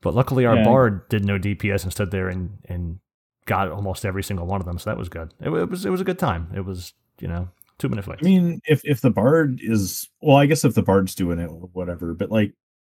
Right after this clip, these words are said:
Speaker 2: honestly, if you have a Bard and a healer and that Bard is sub-white mage, the Bard can just, like, go fuck off in the corner and just spam bar spells on themselves the entire fight to make the Homewrecker go get 'em.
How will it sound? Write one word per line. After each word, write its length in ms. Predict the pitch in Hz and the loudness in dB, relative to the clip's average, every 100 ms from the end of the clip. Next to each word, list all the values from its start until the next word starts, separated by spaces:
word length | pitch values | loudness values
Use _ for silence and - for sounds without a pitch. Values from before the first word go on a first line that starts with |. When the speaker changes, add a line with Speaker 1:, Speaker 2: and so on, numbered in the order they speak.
| _ _ - | _ _ 4
Speaker 2:
honestly, 400 | 120 170 147 113 | 4 6 8 8
if 100 | 123 | 6
you 80 | 113 | 4
have 140 | 120 | 2
a 40 | |
Bard 240 | 107 101 104 | 2 2 4
and 80 | 92 | 2
a 40 | |
healer 260 | - 101 101 | 2 2 2
and 80 | 95 | 0
that 140 | 92 | -2
Bard 240 | 90 90 | -2 -2
is 160 | 90 90 | -4 -4
sub-white 320 | 95 85 85 | -4 -4 -2
mage, 380 | 98 120 131 - | 0 0 0 0
the 80 | 110 | 2
Bard 320 | 101 110 147 | 6 6 6
can 140 | 180 | 6
just, 260 | 131 107 - | 6 4 2
like, 160 | 104 - - | -2 -2 -4
go 120 | 104 | -4
fuck 240 | - 110 110 | -2 -2 -2
off 160 | 117 | 0
in 80 | 123 | 0
the 80 | 90 | -2
corner 360 | - 85 113 | -6 -4 -2
and 140 | 131 95 | 0 0
just 240 | 95 - | 0 -2
spam 340 | - 95 98 98 | -2 2 2 2
bar 160 | 87 | -2
spells 340 | 87 - 104 104 | -4 -2 0 2
on 80 | 117 | 2
themselves 380 | 113 113 123 113 | 2 4 2 2
the 80 | |
entire 260 | 117 113 135 | -2 -4 -8
fight 300 | - 131 151 | -4 -4 -4
to 60 | 92 | -6
make 140 | 90 | -6
the 80 | 95 | -4
Homewrecker 360 | 101 90 87 | -4 -4 -6
go 100 | 87 | -8
get 180 | 87 98 | -6 -8
'em. 180 | 85 95 | -8 -16